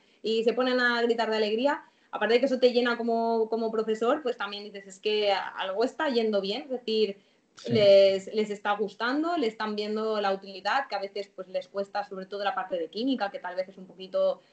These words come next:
Speaker 1: más abstracta que no física, a veces
Speaker 2: Sí.
Speaker 1: les cuesta mucho, pues, bueno, intento eso, hacerles ver, pues, reacciones químicas del día a día, los intento llevar bastante al laboratorio también para que, para que lo pongan en práctica.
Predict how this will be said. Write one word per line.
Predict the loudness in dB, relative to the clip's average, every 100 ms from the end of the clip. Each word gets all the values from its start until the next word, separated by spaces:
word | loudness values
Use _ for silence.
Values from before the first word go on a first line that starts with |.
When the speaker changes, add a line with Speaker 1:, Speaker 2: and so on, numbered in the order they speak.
| _ _
Speaker 1:
más | 0 2 2
abstracta | -4 -6 0 0 0 0 2 2 0
que | -2
no | -4 -4
física, | -6 -4 0 0
a | -2 -8 _ -6
veces | 2
Speaker 2:
Sí. | 4
Speaker 1:
les | 4
cuesta | 0 -2
mucho, | 0 2 2 -2
pues, | -2 -4 -6 _ _ _ _ -10 2
bueno, | 4 6
intento | 4 6 4 4 6 4
eso, | 4 2 2
hacerles | 0 0 -2 0 0
ver, | 0 0 -2 -4
pues, | -8 -8
reacciones | -4 -4 -4 -8 -6
químicas | -6 -2 0 0
del | 0 0 -4
día | -6
a | -4
día, | 0 2 4 2
los | 0 -6 _
intento | -14 -8 -6 -4
llevar | -4 -4
bastante | -6 -12 -10 -2 0 0
al | -2
laboratorio | -6 -6 -8 -2 -2 0 0 -2
también | -6 -12 -12 -10
para | -8 -8 -6
que, | -4 -2 -2 -6 -12 -16
para | -16
que | -10
lo | -8
pongan | -6 -2 -2
en | 0
práctica. | -2 0 4 4 4